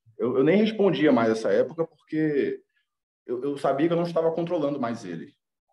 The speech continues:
sabe? E aí isso meio que ficou no passado ali, subentendido, e aí, nessa época de dezesseis anos que eu comecei a trabalhar com magia.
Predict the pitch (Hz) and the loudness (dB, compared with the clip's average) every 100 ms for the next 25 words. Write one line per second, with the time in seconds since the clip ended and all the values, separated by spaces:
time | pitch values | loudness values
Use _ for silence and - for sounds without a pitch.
0 | _ _ 80 92 - 80 - - - - | _ _ -6 -6 -6 -10 -18 -20 -20 -20
1 | - - _ - 95 104 107 131 143 143 | -20 -20 _ -4 4 6 8 8 6 6
2 | 131 - - - 139 139 - - - 117 | 4 2 -2 4 4 4 -2 -12 -6 0
3 | 117 113 - 117 123 98 123 151 - 117 | 2 2 4 6 6 6 6 6 4 2
4 | 113 120 110 104 127 156 156 127 131 113 | 4 6 4 6 4 6 4 6 8 8
5 | 117 143 165 - 110 107 101 101 113 104 | 8 6 4 -2 -2 4 6 4 2 -4
6 | 101 107 113 110 104 113 123 135 135 131 | -2 -2 0 0 2 0 0 0 0 0
7 | 110 117 120 127 113 107 120 123 117 95 | -2 -2 0 0 2 0 0 -2 -4 -6
8 | 82 | -8